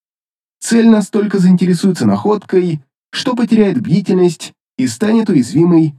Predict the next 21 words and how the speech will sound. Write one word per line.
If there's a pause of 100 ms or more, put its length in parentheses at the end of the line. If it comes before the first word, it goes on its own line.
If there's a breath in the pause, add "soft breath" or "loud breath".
(120)
для
следующей
атаки. (640)
Входящий
урон
по
цели (420)
будет
увеличен (240)
на
сорок
пять
процентов. (360)
Регулируемый
диаметр
манёвра (160)
от
одного
до
пятнадцати
метров.